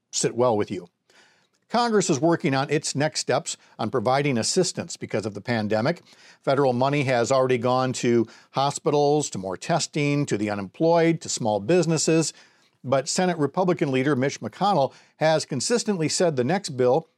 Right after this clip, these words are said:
should not give financial help to the states. We don't have time to get into the political weeds on this, but it's based on the ongoing war against public employees. Anyway, McConnell reversed course today and said he's now open to helping state governments.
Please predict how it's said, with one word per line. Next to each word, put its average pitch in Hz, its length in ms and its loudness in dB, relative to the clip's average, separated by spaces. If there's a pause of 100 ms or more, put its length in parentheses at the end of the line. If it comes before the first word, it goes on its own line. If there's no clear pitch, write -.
(180)
should 160 320 0
not 175 360 -2
give 117 260 0
financial 123 400 -2
help 117 280 -2
to 110 180 -2
the 117 100 -2
states. - 500 -2 (680)
We 165 100 2
don't 208 140 4
have 151 120 0
time 165 220 0
to 127 60 2
get 139 160 2
into 143 200 0
the 120 120 0
political 139 460 0
weeds 139 280 2
on 156 160 2
this, 170 240 0 (140)
but 135 200 2
it's 123 280 0 (300)
based 180 340 4
on 139 100 2
the 127 100 0
ongoing 123 520 2
war 120 220 4
against 101 260 -4
public 101 280 -2
employees. 104 540 -2 (420)
Anyway, 147 340 4
McConnell 208 540 0
reversed 131 460 0
course 220 320 -2
today 127 380 0 (500)
and 131 160 -2
said 151 360 -2 (200)
he's 135 280 -2
now 180 260 0
open 214 340 2
to 127 120 2
helping 117 320 0
state 107 320 -2
governments. 101 540 -2